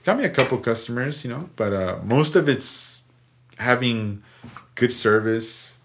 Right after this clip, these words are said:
you know what I'm saying? Good communication with a customer, a good experience, so that customer can go ahead and tell their friend or whoever that has a pool. 'Cause most people that have pools, they have friends that have pools, and they all talk to each other, and they all, you know. So I've had customers where it goes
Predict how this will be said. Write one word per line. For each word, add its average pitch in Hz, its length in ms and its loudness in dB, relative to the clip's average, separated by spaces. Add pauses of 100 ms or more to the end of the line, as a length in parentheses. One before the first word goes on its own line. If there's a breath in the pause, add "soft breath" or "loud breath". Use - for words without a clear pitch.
(440)
you - 60 -12
know 107 80 -4
what 104 40 -4
I'm 101 60 -6
saying? 107 360 -8 (420 soft breath)
Good 120 220 4
communication 113 560 -2
with 98 100 -2
a 92 40 -6
customer, 92 520 -8
a 92 100 -4
good 104 220 2
experience, 95 720 -4
so 104 60 -2
that 95 200 2
customer 104 340 -4
can 98 180 -8
go 95 160 -2
ahead 98 180 -4
and 87 100 -8
tell 90 440 -6 (180 loud breath)
their 90 140 -6
friend 87 540 -6 (580 soft breath)
or 104 80 -4
whoever 92 480 -4
that 90 100 -4
has 90 180 -6
a 90 40 -10
pool. 90 340 -10
'Cause - 240 -8
most 170 160 0
people 131 200 0
that 101 100 0
have 101 200 -4
pools, 104 280 -2
they 104 80 -4
have 107 160 -6
friends 92 260 -2
that 90 120 -2
have 85 180 -8
pools, 92 360 -4
and 85 200 -10 (300 loud breath)
they 123 80 2
all 98 120 2
talk 92 260 -14
to - 80 -8
each 98 160 -8
other, 95 280 0
and 87 200 -4
they 92 100 -4
all, 85 360 -2 (380 soft breath)
you 98 100 -4
know. 98 180 -2
So 98 220 -4
I've 110 160 4
had 101 220 2
customers 98 440 -2
where 90 140 -2
it 92 60 -2
goes 95 420 -4